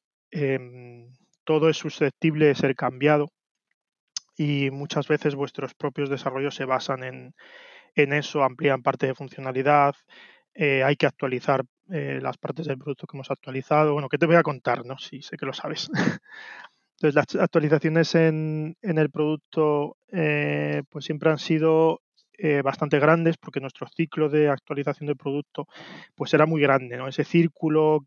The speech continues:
mm, para ce-, llegar a cerrarse por completo y liberar una versión, eh, era muy grande. Durante el, en los últimos años hemos intentado reducirlo, pero es verdad que las iteraciones seguían siendo, eh, bastante grandes. Entonces,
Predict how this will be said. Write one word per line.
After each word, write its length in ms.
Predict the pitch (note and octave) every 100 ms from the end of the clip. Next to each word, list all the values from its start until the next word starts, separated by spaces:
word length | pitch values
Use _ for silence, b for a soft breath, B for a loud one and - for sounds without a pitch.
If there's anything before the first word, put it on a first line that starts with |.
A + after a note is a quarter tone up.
| -
mm, 240 | F3 D3
para 200 | C3 C#3 C3+
ce-, 180 | -
llegar 280 | D#3 C#3+ D3
a 60 | E3
cerrarse 460 | - D3 D#3 D3+ D3
por 120 | D3+
completo 440 | D3+ D3 D#3+ C#3+
y 100 | C3
liberar 340 | B2+ C3 C3+ C3+
una 140 | C#3+
versión, 500 | C#3 C3+ - D3+ C3 _
eh, 380 | D#3+ C3+ B2+ C3+
era 140 | D3
muy 140 | D3 D3
grande. 380 | D#3+ D#3+ D3+ F#3 _ _ _
Durante 640 | D3+ C#3 C#3 C#3+ C#3 C3+
el, 200 | C3+ C#3 - -
en 120 | C#3+
los 140 | C3+
últimos 260 | D3 D#3 D#3
años 220 | D#3+ D3+
hemos 160 | D3 C#3+
intentado 400 | D3+ D3 D3 D3
reducirlo, 600 | C#3+ C#3 - E3+ F3 E3+ B B B B D3 _
pero 120 | -
es 60 | C3+
verdad 160 | D3+ C#3+
que 100 | D#3+
las 120 | C#3+
iteraciones 520 | D#3+ D3 - D3+ D3+
seguían 280 | - C#3 C#3
siendo, 800 | - C#3+ C#3+ C#3+ C#3 C3 B2 - -
eh, 480 | D3+ C3 A#2+ A#2+ A#2
bastante 420 | - - - -
grandes. 400 | C3 A#2+ A#2 -
Entonces, 520 | _ - - - -